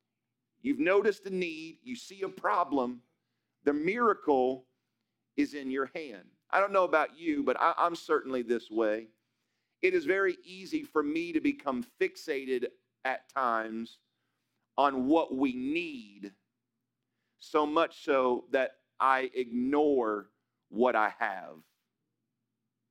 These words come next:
You ever get like that? You get so preoccupied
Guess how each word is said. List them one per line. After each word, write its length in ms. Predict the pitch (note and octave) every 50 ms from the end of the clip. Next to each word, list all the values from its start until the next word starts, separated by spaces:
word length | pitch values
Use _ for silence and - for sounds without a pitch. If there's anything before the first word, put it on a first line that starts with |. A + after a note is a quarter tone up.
| _ _ _ _ _ _ -
You 100 | C3 D3
ever 120 | C#3 C#3+
get 200 | C3+ D3 D3+ -
like 260 | C#3+ D3 D3 D3 - C3+
that? 280 | D3+ D3+ D3+ D3+ - _ _ _ _ _ _ _ _ _ _ _ _ _ _ _ _ _ _ _ _ _ _ -
You 100 | - B2
get 140 | C3+ C3+ -
so 180 | - E3+ D#3+
preoccupied 1300 | E3 E3 D#3 - D#3+ D#3 D#3+ E3 F3 F3+ - - E3 E3 - D3 C#3 C3 B2+ B2 A#2+ A#2+ A#2 A2+ A#2